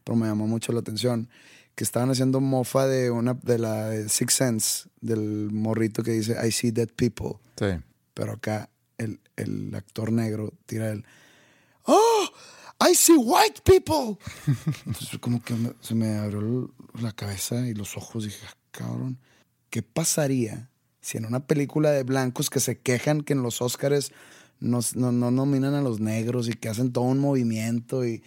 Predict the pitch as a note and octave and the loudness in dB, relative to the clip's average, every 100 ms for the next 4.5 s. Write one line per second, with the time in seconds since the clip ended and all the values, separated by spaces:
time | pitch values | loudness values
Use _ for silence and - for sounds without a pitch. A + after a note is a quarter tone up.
0 | - - - - _ _ _ - A#2+ - | -20 -20 -20 -20 _ _ _ -4 -4 0
1 | C3 C#3 E3 D3 B2 D3+ C#3+ B2+ B2 B2+ | -2 0 0 2 2 0 -2 -2 0 -2
2 | D3+ - _ _ C3 B2+ - B2 C3+ - | -2 -12 _ _ -2 0 2 2 2 0
3 | B2 - C#3 - B2+ A#2+ C3+ A#2+ - A2 | 0 0 0 0 0 0 -2 -2 0 -2
4 | G#2 A2 B2 A#2 - | 0 0 0 -2 -8